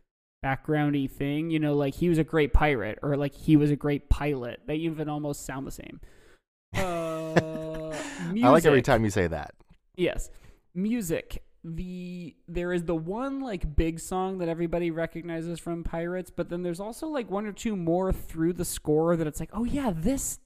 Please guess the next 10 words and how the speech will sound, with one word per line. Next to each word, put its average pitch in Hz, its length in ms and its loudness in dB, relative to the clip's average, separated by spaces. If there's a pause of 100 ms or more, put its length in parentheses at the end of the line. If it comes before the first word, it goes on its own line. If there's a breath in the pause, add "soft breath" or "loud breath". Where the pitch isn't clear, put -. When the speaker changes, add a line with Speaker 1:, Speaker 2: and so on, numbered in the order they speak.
Speaker 1:
like, - 300 -6
tune." 127 420 0 (280 soft breath)
It's 165 160 -6
not 208 300 -8
quite 170 680 -4 (720)
Star 220 340 2
Wars 240 380 -2
in 240 160 -4
that 247 200 -4
way, 262 440 -2